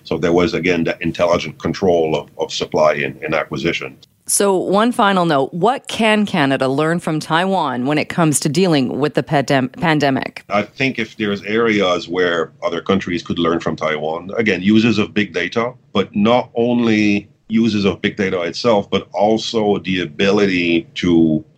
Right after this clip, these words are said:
Speaker 1: to partner that with respect for personal freedoms and, and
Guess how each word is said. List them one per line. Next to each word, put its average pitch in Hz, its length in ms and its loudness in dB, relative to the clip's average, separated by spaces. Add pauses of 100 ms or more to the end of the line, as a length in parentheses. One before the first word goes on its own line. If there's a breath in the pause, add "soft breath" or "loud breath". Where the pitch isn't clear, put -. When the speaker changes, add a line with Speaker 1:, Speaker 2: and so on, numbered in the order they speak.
(200)
Speaker 1:
to 117 80 2
partner 117 600 0
that 101 400 0
with 95 240 -10
respect 95 560 -4
for 85 560 -2 (160)
personal 87 380 2
freedoms 80 560 0
and, 78 200 -4
and 78 320 -4